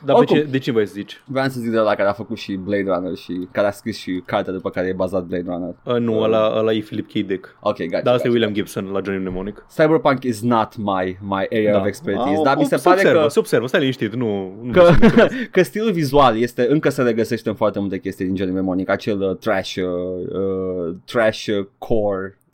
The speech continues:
Speaker 2: cyber trash core.
Speaker 1: Da.
Speaker 2: În, în lumea Johnny Mnemonic. Uh, și dacă nu l-ați văzut, uitați-vă la el. E, e un film frumos, uh, și
Speaker 1: Asta
Speaker 2: are,
Speaker 1: e
Speaker 2: are
Speaker 1: retrospectiva
Speaker 2: personaje
Speaker 1: anului
Speaker 2: interesante.
Speaker 1: în gaming al lui Edgar, by the way.
Speaker 2: <laughs>
Speaker 1: Vă zice
Speaker 2: M-am uitat
Speaker 1: iar
Speaker 2: la
Speaker 1: să vă
Speaker 2: seria,
Speaker 1: uitați la
Speaker 2: <laughs> la... La seria Evil Dead toată.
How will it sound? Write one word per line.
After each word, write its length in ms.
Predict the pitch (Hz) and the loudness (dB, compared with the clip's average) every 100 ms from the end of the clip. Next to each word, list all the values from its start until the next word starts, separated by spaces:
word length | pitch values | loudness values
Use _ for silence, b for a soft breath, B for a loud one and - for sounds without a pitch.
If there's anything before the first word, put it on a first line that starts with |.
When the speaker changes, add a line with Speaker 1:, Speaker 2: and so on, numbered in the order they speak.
| - | -6
Speaker 2:
cyber 380 | 123 117 107 104 | -2 0 -2 -6
trash 340 | - 113 107 - | -2 0 0 -4
core. 300 | - 95 95 | -4 0 0
Speaker 1:
Da. 160 | 95 - b b b | -2 -10 b b b
Speaker 2:
În, 240 | 107 107 101 | -6 -4 -2
în 160 | 107 107 | -2 -2
lumea 280 | 107 101 101 | -2 -2 -2
Johnny 200 | 107 101 | -2 -2
Mnemonic. 560 | 98 98 101 92 - - | -2 -2 -2 -2 -8 -12
Uh, 100 | - 170 185 190 | -2 2 4 2
și 140 | 190 | 2
dacă 180 | 196 202 | 0 0
nu 60 | 220 | 0
l-ați 160 | 214 185 | 0 0
văzut, 220 | 180 180 | -2 -2
uitați-vă 440 | 165 127 - 104 | 0 -2 -2 -4
la 160 | 98 92 | 0 0
el. 60 | |
E, 200 | 101 113 | 0 0
e 40 | 113 | 0
un 60 | |
film 200 | 117 117 | -2 -4
frumos, 400 | 110 104 90 90 | -4 -4 -6 -6
uh, 200 | 87 87 | -6 -4
și 280 | 92 - 95 98 | -4 -6 -2 2
Speaker 1:
Asta 40 | |
Speaker 2:
are, 100 | 101 | 4
Speaker 1:
e 40 | - | 4
Speaker 2:
are 40 | |
Speaker 1:
retrospectiva 340 | 107 104 101 104 113 | 2 -2 -4 0 2
Speaker 2:
personaje 120 | 107 | 2
Speaker 1:
anului 160 | 95 98 | 0 -2
Speaker 2:
interesante. 340 | 101 92 110 107 104 | -2 -2 -2 -2 0
Speaker 1:
în 40 | |
gaming 220 | 101 98 98 | -2 -2 -2
al 60 | |
lui 120 | 98 | 0
Edgar, 240 | 95 98 92 - | 0 0 -4 -4
by 80 | 98 | -6
the 80 | 92 | -4
way. 320 | 95 139 147 139 | -2 0 0 -2
Speaker 2:
<laughs> 240 | 226 254 226 | -6 -2 2
Speaker 1:
Vă 60 | |
zice 120 | 190 156 | 2 4
Speaker 2:
M-am 140 | 180 | 4
uitat 140 | 190 131 | 6 8
Speaker 1:
iar 60 | |
Speaker 2:
la 60 | 262 | 6
Speaker 1:
să 120 | - | 4
vă 60 | 170 | 2
Speaker 2:
seria, 180 | 113 - | 6 6
Speaker 1:
uitați 380 | 113 107 - | 4 2 -2
la 340 | 107 104 104 98 208 | -2 0 0 -2 -4
Speaker 2:
<laughs> 240 | 160 190 202 | 2 4 6
la... 80 | 240 | 6
La 120 | 202 | 6
seria 360 | 196 233 240 226 | 6 4 2 2
Evil 400 | - 220 190 180 156 | 2 0 2 2 4
Dead 280 | 202 160 135 | 4 4 2
toată. 600 | - 160 147 131 113 | 2 4 4 4 4